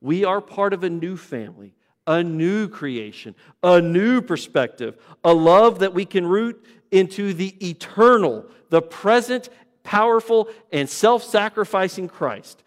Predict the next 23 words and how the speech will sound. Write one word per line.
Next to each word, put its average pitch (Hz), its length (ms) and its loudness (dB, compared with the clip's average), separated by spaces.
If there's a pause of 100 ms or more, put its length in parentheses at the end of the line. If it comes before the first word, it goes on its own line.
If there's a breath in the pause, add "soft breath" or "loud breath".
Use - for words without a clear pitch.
(240 soft breath)
With 175 320 -2
that 262 340 0
perspective 147 880 -6 (680)
and 175 260 0
God 247 420 2
on 254 120 0
our 233 180 0
side, 127 480 -4 (460)
then 185 220 4
we 214 160 -2
can 311 480 0
do 180 220 -6
anything. 110 460 -16 (180 soft breath)
We 190 120 -6
can 214 240 -4
survive 226 760 0
anything 131 440 -10
that 120 120 -12
the 139 80 -18
world 123 300 -12
brings 120 300 -14
to 117 160 -12
us. 101 260 -18